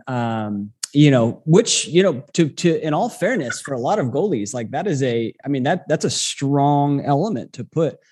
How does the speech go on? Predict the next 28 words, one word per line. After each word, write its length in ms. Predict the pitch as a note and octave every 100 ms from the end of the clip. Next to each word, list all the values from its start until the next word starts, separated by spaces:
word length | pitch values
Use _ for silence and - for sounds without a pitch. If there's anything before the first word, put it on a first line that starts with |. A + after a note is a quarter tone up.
| _ _ -
on 200 | C#3 D#3+
your 100 | D3+
college 320 | C#3+ D3 D#3
application, 640 | D#3 C#3+ B2+ D3 A3 A3 C#3+
even 200 | E3+ F#3
if 100 | C#3+
you 120 | D3
have 200 | D3+ A3+
no 180 | D#3 C3+
intention. 460 | A#2 C3 B2+ C3
I 60 | C3
mean, 100 | C#3
I 80 | B2+
hope 340 | E3 E3 - _ _ _ -
everyone 380 | D#3 E3 D#3 C3+
listening 340 | F#3 F3 D3
to 60 | B2
this 180 | C3
has 260 | C3 C3+ C3+
intentions 580 | C#3 B2+ D3 C3+ C3+ A#2+
to 80 | A2
play 260 | A#2 C#3+
college 380 | C3 C3 C3+ A2
lacrosse 460 | G#2 G2+ D3+ D3+ A2+
'cause 180 | A#2+ A#2
it's 140 | C3
an 60 | C3
amazing 560 | A#2 A#2 C3 B2+ A#2